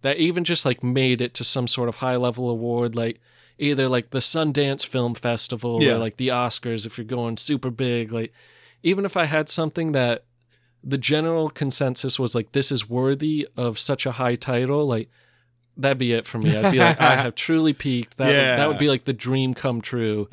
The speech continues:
Speaker 2: <laughs>
Speaker 1: It's just people all agreeing, like, that was good enough for, like, the highest level.
Speaker 2: Gotcha, gotcha.
Speaker 1: Like,
Speaker 2: Well,
Speaker 1: that's kinda
Speaker 2: Atlanta,
Speaker 1: the dream.
Speaker 2: Atlanta's kind of this weird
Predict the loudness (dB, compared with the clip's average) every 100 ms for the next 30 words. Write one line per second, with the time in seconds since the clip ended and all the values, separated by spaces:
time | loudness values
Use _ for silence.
0 | 0 0 -2 -6 -8 -6 -4 -4 -4 -4
1 | 0 0 2 2 0 -2 -2 -2 -4 -4
2 | -2 -2 -4 -4 0 0 2 0 -2 -8
3 | -8 -6 -4 -6 -8 _ -18 -10 -10 -4
4 | -2 -2 -2 -2 -4 -8 -10 -12 -10 -6
5 | -6 -6 -10 -14 -14 -14 -14 -12 -4 2
6 | 2 2 0 0 -2 -2 -4 -4 -6 -4
7 | -2 -2 -4 -10 -8 -4 -4 -4 -8 -14
8 | -8 -8 -8 -10 -4 -4 -4